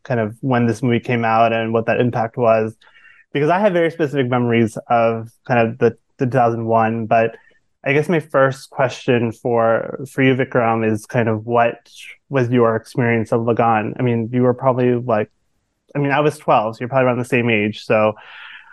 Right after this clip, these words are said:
do you remember what that was like for you, kind of seeing it the first time, hearing about it? What was the,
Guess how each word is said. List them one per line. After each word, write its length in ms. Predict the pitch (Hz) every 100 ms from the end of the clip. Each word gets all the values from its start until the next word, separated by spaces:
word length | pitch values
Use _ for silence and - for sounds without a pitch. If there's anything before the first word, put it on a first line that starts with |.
| - _ _ -
do 80 |
you 60 | 143
remember 400 | 143 156 151 156
what 180 | 143 135
that 120 | 127
was 120 | 123
like 260 | 127 160 160
for 100 | 170
you, 280 | 156 151 147
kind 120 | 127
of 80 | 117
seeing 240 | - 143
it 60 | 143
the 60 |
first 280 | 139 147 139
time, 340 | 147 139 135 135
hearing 320 | 123 127 127
about 300 | 123 120 120
it? 320 | 123 123 120
What 160 | 120 120
was 280 | 123 113 -
the, 560 | 113 113 110 113 113